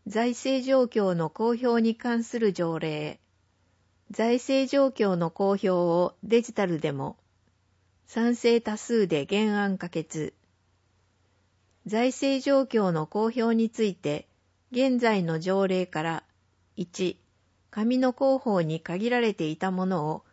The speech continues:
ホームページ等でも合わせて公開できる規定。二、公表時期を六月末と十二月末に設定し、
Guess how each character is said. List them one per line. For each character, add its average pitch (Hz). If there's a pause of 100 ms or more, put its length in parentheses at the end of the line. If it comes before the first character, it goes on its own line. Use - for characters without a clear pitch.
(300)
ホ 247
ー 247
ム 254
ペ 269
ー 240
ジ 202
等 214
で 175
も 156
合 202
わ 240
せ 240
て 170
公 208
開 214
で 202
き 233
る 208
規 -
定。 147 (1080)
二、 185 (560)
公 247
表 247
時 220
期 180
を 165
六 208
月 233
末 220
と 202
十 226
二 240
月 240 (180)
末 220
に 220
設 196
定 185
し、 -